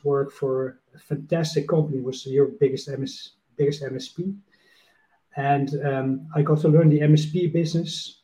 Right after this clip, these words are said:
and the vendor business very well. We worked with a lot of partners, got to learn a lot of fantastic vendors,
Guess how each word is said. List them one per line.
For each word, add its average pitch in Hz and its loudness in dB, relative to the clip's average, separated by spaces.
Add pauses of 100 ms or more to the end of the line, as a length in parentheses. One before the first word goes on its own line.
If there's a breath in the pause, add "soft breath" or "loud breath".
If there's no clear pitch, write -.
and 135 -4
the 123 -2
vendor 160 2
business 147 2
very 143 6
well. 139 2
We 131 -2
worked 135 -8
with 139 -6
a 131 -8
lot 139 -4
of - -14
partners, 151 -2
got 143 -8
to 147 -8
learn 147 0 (260)
a 135 -14
lot 156 0
of 135 -4
fantastic - -8
vendors, 131 -10